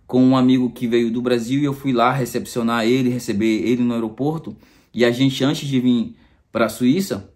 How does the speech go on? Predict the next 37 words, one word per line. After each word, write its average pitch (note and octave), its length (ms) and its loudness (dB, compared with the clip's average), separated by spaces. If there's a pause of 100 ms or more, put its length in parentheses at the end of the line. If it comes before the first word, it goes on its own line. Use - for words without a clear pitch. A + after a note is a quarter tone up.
(600)
a G#2 60 -8
gente B2+ 240 0
ficou B2+ 300 0
no A#2+ 100 4
hostel D#3+ 720 0
da A#2+ 220 -2
Juventude, C3+ 600 -4
se - 120 -6
eu A#2+ 40 0
não A#2+ 80 0
me B2 100 4
engano, A#2+ 280 -2
fica C3 240 -6
em A2+ 100 0
Lisboa, C3 760 -2 (280)
bem C3 220 0
ali C#3+ 160 0
no C#3+ 120 0
centro C3+ 340 -4
de B2+ 120 -6
Lisboa, G2+ 520 -6 (100)
tá G2+ 100 -6
bom? B2+ 300 0
E C#3+ 80 -4
lá C3 160 2
a D3 60 0
gente C#3+ 220 -6
pagou C3 360 -2
vinte B2 340 -6
e F3 60 -6
um E3+ 160 -6
euros, G#2 380 -2
ou A2 100 -10
seja, G#2+ 320 -6 (260)
metade C#3 540 -2
do D#3+ 120 -6
preço C3+ 440 -2